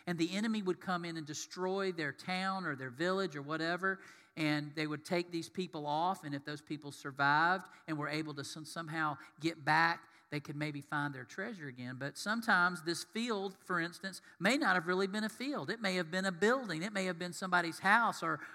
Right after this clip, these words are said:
or, or something bigger than that. And when the enemy came down and destroyed it,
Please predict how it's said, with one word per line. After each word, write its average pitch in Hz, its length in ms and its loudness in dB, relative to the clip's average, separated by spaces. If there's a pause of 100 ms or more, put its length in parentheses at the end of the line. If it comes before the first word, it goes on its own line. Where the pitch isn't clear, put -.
(120)
or, 165 160 -2
or 170 140 0
something 190 400 -2
bigger 190 280 2
than 170 140 -6
that. 190 320 2
And 165 140 -4
when 170 100 -4
the 165 140 -6
enemy 202 200 -4
came 190 260 -6
down 175 180 -2
and 160 100 -8
destroyed 185 500 -4
it, 180 140 -2